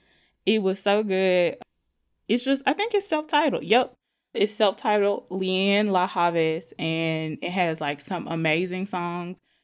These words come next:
Bittersweet and Please Don't Make Me Cry are my favorites. I don't wanna play it here because I'm scared that somebody will sue me, but <laughs> please,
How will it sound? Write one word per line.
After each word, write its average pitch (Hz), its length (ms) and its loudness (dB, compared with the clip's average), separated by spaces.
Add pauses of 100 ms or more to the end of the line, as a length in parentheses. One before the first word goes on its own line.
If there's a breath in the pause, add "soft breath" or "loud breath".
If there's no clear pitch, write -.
(140)
Bittersweet 202 1000 -2
and 165 840 -2 (320)
Please 233 240 2
Don't 214 140 0
Make 196 160 0
Me 214 120 -4
Cry 180 300 2
are 165 180 -2
my 165 180 -2
favorites. 175 720 -2
I 156 120 -2
don't 180 180 0
wanna 190 220 -4
play 175 380 -2
it 175 120 -8
here 190 640 -4
because 180 320 -8
I'm 165 180 -10
scared 170 600 -6
that 160 200 -6
somebody 175 320 -6
will 170 140 -6
sue 190 240 -10
me, 196 320 -6 (360)
but - 240 2
<laughs> - 300 -20
please, 285 800 0